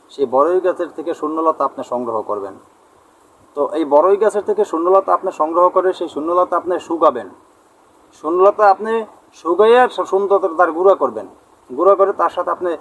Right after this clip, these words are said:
আহ, কালো জিরা, কালো জিরা, কালো জিরা গুঁড়া বা আপনার যদি দেখেন আজকেরটা আজকেই ব্যবহার করবেন তাহলে অসুবিধা নাই।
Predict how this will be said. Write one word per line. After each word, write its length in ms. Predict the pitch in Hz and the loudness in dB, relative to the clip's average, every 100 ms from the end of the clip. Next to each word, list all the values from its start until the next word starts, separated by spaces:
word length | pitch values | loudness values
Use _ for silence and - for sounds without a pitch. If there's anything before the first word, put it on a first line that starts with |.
| - _ - | -14 _ -6
আহ, 300 | 143 143 139 135 | -2 0 -2 2
কালো 220 | 196 226 | 2 4
জিরা, 280 | 190 160 104 - - _ _ _ _ _ _ _ _ _ _ _ _ _ _ _ - | 2 0 0 -6 -20 _ _ _ _ _ _ _ _ _ _ _ _ _ _ _ 2
কালো 220 | 226 262 | 4 4
জিরা, 320 | 175 131 104 - _ _ _ _ _ _ _ _ _ _ - | 2 -6 -6 -10 _ _ _ _ _ _ _ _ _ _ 0
কালো 180 | 151 170 | 2 2
জিরা 240 | 175 190 | 4 2
গুঁড়া 360 | 156 156 135 107 - _ _ | 4 2 2 2 -8 _ _
বা 320 | 135 131 123 - - _ - | 2 4 2 -2 -20 _ -6
আপনার 360 | - 190 214 185 | -6 -2 -2 0
যদি 280 | 180 180 180 156 - _ - | 0 2 2 0 -12 _ -6
দেখেন 200 | 156 156 | -2 0
আজকেরটা 440 | 165 - 185 185 | -2 -4 -2 0
আজকেই 280 | 165 - 196 | 0 0 0
ব্যবহার 360 | 185 185 185 180 | 2 4 4 2
করবেন 280 | 185 170 185 | 0 -2 -4
তাহলে 220 | 220 233 | -2 2
অসুবিধা 420 | 208 190 180 175 | 2 2 -2 -2
নাই। 160 | 165 | -4